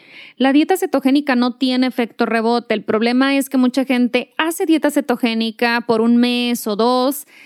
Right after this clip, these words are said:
y luego quiere regresar a su vieja forma de comer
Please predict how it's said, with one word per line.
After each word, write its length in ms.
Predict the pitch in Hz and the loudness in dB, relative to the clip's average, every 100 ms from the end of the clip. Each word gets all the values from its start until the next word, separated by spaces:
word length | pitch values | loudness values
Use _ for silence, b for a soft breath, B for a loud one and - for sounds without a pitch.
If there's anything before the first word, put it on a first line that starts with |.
| B B _ | B B _
y 260 | 269 277 262 | 0 4 4
luego 460 | 269 269 262 269 | 4 2 0 -2
quiere 220 | 277 262 247 | 0 0 0
regresar 640 | 247 226 220 - 233 240 | 0 -2 -4 -2 -2 -2
a 80 | 240 | -2
su 180 | 240 226 | -2 -2
vieja 480 | 240 262 262 277 269 | 0 0 -2 -2 -2
forma 420 | 247 240 240 233 | 0 0 0 0
de 140 | 226 | -2
comer 640 | - 208 208 233 269 330 | -2 -2 0 0 -2 -2